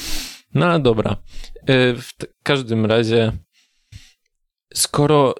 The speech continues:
skoro już tam jest, to on jest w sumie zachwycony, bo ma, to jest takie legit, <laughs> że ma imprezę z zabójstwem i ma najsłynniejszego detektywa na świecie.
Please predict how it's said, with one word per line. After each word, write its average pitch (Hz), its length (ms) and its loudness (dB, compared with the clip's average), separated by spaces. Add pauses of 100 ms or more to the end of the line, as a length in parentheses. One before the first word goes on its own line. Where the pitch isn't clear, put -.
(140)
skoro 139 300 0
już 131 180 0
tam 117 220 0
jest, - 360 -2
to 156 140 0
on 160 160 0
jest 160 180 -2
w - 40 -6
sumie 156 280 -2
zachwycony, 139 680 -2
bo 110 140 -2
ma, 113 200 0 (500)
to - 80 -2
jest - 180 -2
takie 143 240 -2
legit, 127 600 0
<laughs> - 80 2 (100)
że 143 60 4
ma 117 200 -2 (320)
imprezę 131 640 2
z 120 60 -2
zabójstwem 131 600 0
i - 80 -2
ma 127 120 2
najsłynniejszego 123 840 -2
detektywa 117 600 -2
na 113 160 0
świecie. - 400 -4